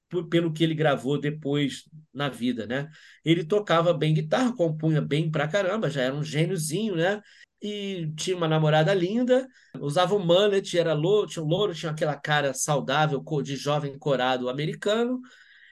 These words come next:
e compunha músicas incríveis. Uma delas, que tá nesses discos aí,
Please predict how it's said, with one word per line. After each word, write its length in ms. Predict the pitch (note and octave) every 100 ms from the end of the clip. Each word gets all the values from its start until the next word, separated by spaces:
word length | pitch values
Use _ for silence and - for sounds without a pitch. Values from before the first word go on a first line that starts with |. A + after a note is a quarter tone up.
| -
e 440 | A#3+ B3+ B3+ B3+ B3+
compunha 500 | A#3 A#3 G#3 A3 A3+
músicas 640 | G3+ G#3 A3 A3 G#3+ - -
incríveis. 600 | G#3 A3 G3 A3+ B3 - - _ _ _
Uma 300 | C#4+ F4 D4+
delas, 560 | F3+ G3 B3 G3+ C3+ -
que 160 | - D#3+
tá 240 | D#3 D3+
nesses 400 | D3+ D#3 - D#3
discos 340 | A#2+ B2 B2
aí, 400 | B2+ C#3+ G3+ E3